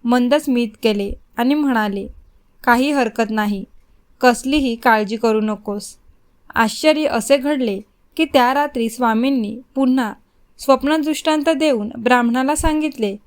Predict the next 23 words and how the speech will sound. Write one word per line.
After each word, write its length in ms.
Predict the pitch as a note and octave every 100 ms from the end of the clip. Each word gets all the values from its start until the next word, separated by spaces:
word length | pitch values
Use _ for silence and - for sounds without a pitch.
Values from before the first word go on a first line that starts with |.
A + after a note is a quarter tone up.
| - - - -
की, 60 |
मुलाची 500 | E4+ D4 B3+ B3+ D4+
मुंज 380 | D#4 D#4 D#4 A#3+ G#3+ G#3 _ _ _ _ A#3
झोकदार 480 | G#3+ C4 A#3 G#3+ A#3+
होईल. 380 | A#3 A3+ G#3+ G#3 - _ _ _ _ _ -
सकाळ 420 | - B3 A#3+ A#3
झाली 360 | A3+ A#3 G#3 G3+ _ _ -
तसे 260 | D#4+ F4 E4+
राजेसाहेबांचे 920 | C4 A3 C4 C#4+ C4 C4 C#4+ C#4 D#4
कारभारी 560 | D#4 A3+ A3 B3+ G#3+ G3+ _ _ _ -
हातात 380 | D#4 D#4 A#3
द्रव्याची 600 | G#3 A#3 B3 A#3 C#4 C4 C4
थैली 320 | B3+ A#3 A#3
घेऊन 360 | C4 C#4+ A3+ G3+ -
ब्राह्मणाकडे 680 | A3 A#3 G#3+ A3 G#3+ A3
आले. 320 | G#3+ G#3 G#3 G3+ _ _ _ _ _ A3+
ब्राह्मणाला 560 | B3+ B3 C4 D#4 C4
द्रव्य 420 | A3 A#3 A3+ G#3
दिले 380 | A3 A3+ G#3 G3+ - -
आणि 220 | C4 D#4+ D#4
ते 100 | D#4
निघून 420 | C#4 G#3 A#3+ A#3
गेले. 320 | A3 G#3 G3+